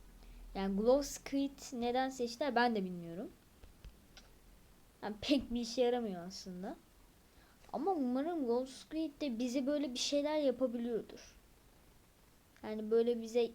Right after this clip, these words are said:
yardım edecek bir şey ya da bize pisliklik yapacak bir şey. Yani ben o zaman Ice Ogre'u seçerdim çünkü, e, bizi dağdan atmak isteyen bir canavar ve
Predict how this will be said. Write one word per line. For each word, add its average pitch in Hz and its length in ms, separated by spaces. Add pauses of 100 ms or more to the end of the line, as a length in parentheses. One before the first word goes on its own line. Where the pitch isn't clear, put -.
(160)
yardım 226 480
edecek 233 420
bir 226 40
şey 247 260
ya 240 200
da 226 160
bize 269 400 (640)
pisliklik - 580
yapacak 208 400
bir - 60
şey. 180 240 (600)
Yani 196 200
ben 240 120
o 392 120
zaman 359 360
Ice 415 180
Ogre'u 403 300
seçerdim 427 580
çünkü, 392 260
e, 247 200 (580)
bizi 277 280
dağdan 233 320
atmak 339 380
isteyen 330 460
bir 294 260 (1300)
canavar 262 600
ve 294 120